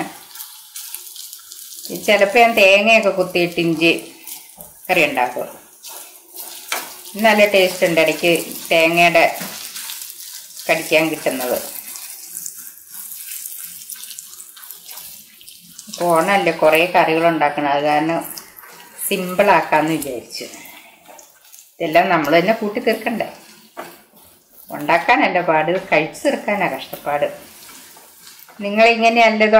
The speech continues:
ഉണ്ടാക്കുന്നതെങ്കിൽ ഇങ്ങനെയൊന്ന് ഒരു പ്രാവശ്യം ഉണ്ടാക്കി നോക്ക്. എന്നിട്ട് എന്നെ നിങ്ങളുടെ കമൻസ് അറിയിക്കണം കേട്ടോ, മറക്കരുതേ. എൻ്റെ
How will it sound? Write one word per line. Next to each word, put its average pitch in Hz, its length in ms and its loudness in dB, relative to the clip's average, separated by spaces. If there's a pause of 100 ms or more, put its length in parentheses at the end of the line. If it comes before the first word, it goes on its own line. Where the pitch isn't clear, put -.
ഉണ്ടാക്കുന്നതെങ്കിൽ 220 760 4
ഇങ്ങനെയൊന്ന് 220 420 4
ഒരു 202 120 0
പ്രാവശ്യം 202 440 6
ഉണ്ടാക്കി 185 360 6 (100)
നോക്ക്. 139 360 2 (920)
എന്നിട്ട് 202 360 2
എന്നെ 196 240 2 (800)
നിങ്ങളുടെ 196 320 4 (520)
കമൻസ് 190 440 2
അറിയിക്കണം 160 500 0
കേട്ടോ, 190 240 4 (720)
മറക്കരുതേ. 202 580 4 (1400)
എൻ്റെ 175 160 2